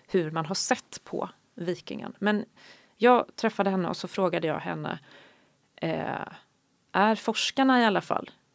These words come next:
överens om att Birkakrigaren var en kvinna?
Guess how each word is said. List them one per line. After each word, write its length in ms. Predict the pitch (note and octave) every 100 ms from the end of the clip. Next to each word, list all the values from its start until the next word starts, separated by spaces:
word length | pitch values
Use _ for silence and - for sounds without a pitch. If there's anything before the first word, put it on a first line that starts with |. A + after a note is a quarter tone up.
| _ _ _
överens 640 | E3+ D#3+ D#3+ - G3 - - _ _ _ _ -
om 220 | - -
att 160 | D3+ -
Birkakrigaren 800 | D#3+ E3 - - - - - -
var 120 | -
en 80 | -
kvinna? 260 | - -